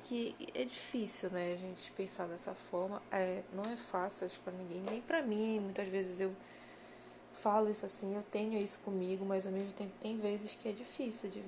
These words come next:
não pensar se. E agora? Dá pra, será? E agora? Será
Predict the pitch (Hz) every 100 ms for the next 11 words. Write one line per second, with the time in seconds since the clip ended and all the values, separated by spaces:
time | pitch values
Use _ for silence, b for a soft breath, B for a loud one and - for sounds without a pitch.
0 | 180 202 185 196 185 - 175 - - 202
1 | 175 - - B B B B B B -
2 | 208 220 214 180 190 185 175 180 196 208
3 | - - 196 208 214 220 233 226 190 196
4 | 185 - 202